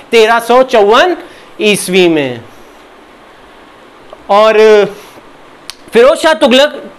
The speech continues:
आपको मैंने जैसे पहले ही point बताया था कि नोबल्स को खुश करना चाहता था, नोबल्स को खुश करने के लिए इसने नॉन मुस्लिम पे जजिया टैक्स लगाया। जितने भी नोबल्स थे उनकी salary बढ़ा दी,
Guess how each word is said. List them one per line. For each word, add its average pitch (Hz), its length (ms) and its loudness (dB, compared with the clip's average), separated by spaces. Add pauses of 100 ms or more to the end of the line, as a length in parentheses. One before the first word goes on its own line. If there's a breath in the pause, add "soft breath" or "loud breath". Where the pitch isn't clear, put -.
(240)
आपको 208 180 -2
मैंने 247 180 2
जैसे 226 160 -2
पहले 233 300 -2
ही 285 40 0
point 262 220 0
बताया 240 220 0
था 240 80 -2
कि 240 100 0
नोबल्स 233 320 0
को 262 100 0
खुश 262 200 -2
करना 240 240 0
चाहता 233 320 0
था, 233 120 -2
नोबल्स 226 340 0
को 247 80 0
खुश 247 160 -2
करने 240 280 -2
के 233 100 -2
लिए 240 200 0
इसने 240 280 -2
नॉन 233 200 0
मुस्लिम 240 300 0
पे 254 100 0
जजिया 214 280 0
टैक्स 233 220 -2
लगाया। 240 460 0 (580 loud breath)
जितने 285 320 0
भी 349 140 4
नोबल्स 320 480 2
थे 311 100 2
उनकी 285 260 0
salary 294 520 0
बढ़ा 269 280 0
दी, 208 320 -2